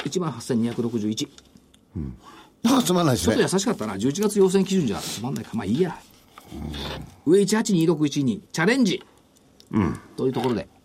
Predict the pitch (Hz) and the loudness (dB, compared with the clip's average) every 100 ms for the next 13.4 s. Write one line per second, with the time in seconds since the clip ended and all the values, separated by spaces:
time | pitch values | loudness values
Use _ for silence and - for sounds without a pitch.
0 | _ - 87 71 - _ - - _ _ | _ -10 -10 -10 -16 _ -20 -20 _ _
1 | _ _ _ - 135 180 175 127 139 135 | _ _ _ -6 0 2 2 2 0 0
2 | - 190 139 135 156 190 143 - _ _ | 2 2 4 4 4 2 0 -2 _ _
3 | _ _ _ _ _ _ _ 285 - 196 | _ _ _ _ _ _ _ -14 -6 -2
4 | 117 92 76 - 127 98 - - - 147 | -2 -2 -6 -8 -8 -8 -10 -14 -4 -2
5 | 113 95 - 160 170 123 87 80 85 104 | 0 -2 -2 -6 -2 -2 -2 -6 -10 -6
6 | 131 233 294 262 196 220 180 120 98 113 | -2 2 2 0 0 2 2 0 0 2
7 | 117 98 101 90 87 - - - _ - | 2 2 0 -2 -6 -14 -20 -20 _ -20
8 | - 190 240 277 254 151 123 - 127 120 | -8 0 0 2 4 4 2 2 0 0
9 | 127 117 104 95 82 - - 95 78 60 | -2 0 0 0 -6 -10 -10 -6 -4 -6
10 | 53 _ _ _ _ _ _ 92 90 - | -12 _ _ _ _ _ _ -6 -6 -8
11 | - _ _ - _ - - 95 147 175 | -20 _ _ -20 _ -20 -18 -12 -10 -4
12 | 117 - 98 104 98 98 196 277 226 147 | -4 -4 -6 -6 -4 0 2 4 4 2
13 | - 113 95 - | 2 0 0 -2